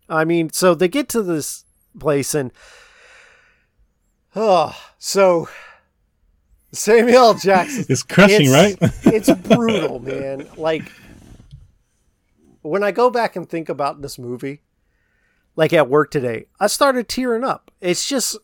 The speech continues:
Speaker 1: a heartbreaking thing. And, and Tarantino does not pull punches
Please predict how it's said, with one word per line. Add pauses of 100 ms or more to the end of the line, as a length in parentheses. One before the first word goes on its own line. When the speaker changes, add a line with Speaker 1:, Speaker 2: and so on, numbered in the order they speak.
(520)
Speaker 1:
a
heartbreaking (960)
thing.
And,
and
Tarantino
does
not
pull
punches